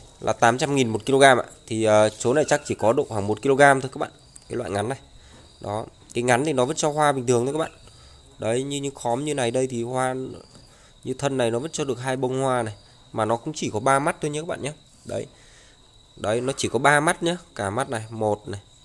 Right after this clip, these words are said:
hai này, ba này, ba mắt này. Mà nó vẫn cho hoa rồi nhé. Đó.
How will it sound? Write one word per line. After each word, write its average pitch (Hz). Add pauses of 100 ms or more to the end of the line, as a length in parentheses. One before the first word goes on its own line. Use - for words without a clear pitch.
(200)
hai 117
này, 104 (160)
ba 117
này, 104 (360)
ba 127
mắt 127
này. 104 (720)
Mà 107
nó 107
vẫn 143
cho 151
hoa 135
rồi 104
nhé. 127 (680)
Đó. 110